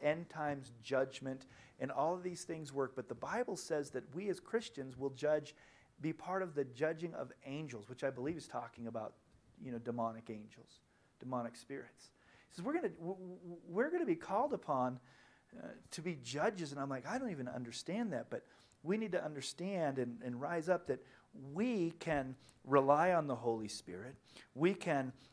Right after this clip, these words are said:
exercise wisdom, and we need to grow in some of these areas in order to do that. It says, "If the world is to be judged by you, are you incompetent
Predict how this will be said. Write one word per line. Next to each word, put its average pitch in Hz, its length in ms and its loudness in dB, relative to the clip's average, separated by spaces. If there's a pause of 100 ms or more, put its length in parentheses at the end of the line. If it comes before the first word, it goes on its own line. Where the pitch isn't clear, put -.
(140)
exercise 147 840 4
wisdom, 107 380 -2
and 139 100 -2
we 170 120 -2
need 208 180 0
to 180 80 6
grow 151 300 8
in 214 80 0
some 139 200 4
of 123 60 -2
these 120 180 -2
areas 143 580 4 (280)
in 147 140 10
order 139 260 8
to - 180 -6
do 160 260 2
that. 117 340 2 (300)
It - 100 -12
says, 170 160 4
"If 180 120 4
the 160 100 6
world 233 420 6
is 214 100 -2
to - 80 -2
be 175 100 0
judged 143 420 6
by 131 120 6
you, 127 360 4 (300)
are 135 140 10
you 175 260 2
incompetent 151 920 0